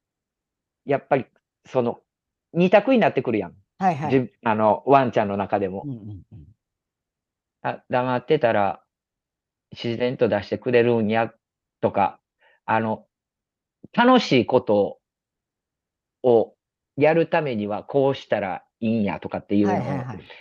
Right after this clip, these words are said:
Speaker 1: 学ばせてあげないと、そうなっちゃうんやろうけど、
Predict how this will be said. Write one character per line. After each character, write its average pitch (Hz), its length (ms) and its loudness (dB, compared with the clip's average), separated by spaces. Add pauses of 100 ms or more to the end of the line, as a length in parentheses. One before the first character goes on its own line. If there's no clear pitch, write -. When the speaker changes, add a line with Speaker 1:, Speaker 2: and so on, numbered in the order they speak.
(240)
Speaker 1:
学 190 260 4
ば 180 120 6
せ 180 160 6
て 160 160 6
あ 151 100 6
げ 151 140 4
な 101 160 -2
い 80 100 -14
と、 131 400 0 (1200)
そ 139 220 -6
う - 20 -2
な 110 120 -2
っ 98 100 -10
ち 123 120 -2
ゃ 110 40 4
う 123 80 0
ん 131 120 0
や 104 120 0
ろ 95 80 0
う 90 60 -6
け 90 120 -6
ど、 92 320 -4